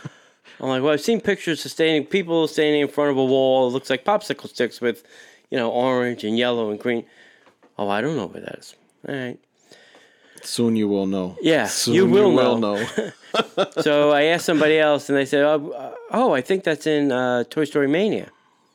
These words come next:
Speaker 1: I said, "Like, inside Toy Story Mania?" She's like, "All right."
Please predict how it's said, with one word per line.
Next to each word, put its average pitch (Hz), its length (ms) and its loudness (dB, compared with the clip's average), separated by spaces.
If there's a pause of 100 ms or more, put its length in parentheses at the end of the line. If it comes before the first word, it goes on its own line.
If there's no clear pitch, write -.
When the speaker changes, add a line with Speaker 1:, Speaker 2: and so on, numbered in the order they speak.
(480)
Speaker 1:
I 117 40 -8
said, 120 240 -6 (100)
"Like, 117 200 -2
inside 110 500 -2
Toy 220 160 2
Story 370 240 0
Mania?" 392 380 2 (960)
She's 139 240 -6
like, 127 240 -2 (1800)
"All 233 120 0
right." 147 220 -2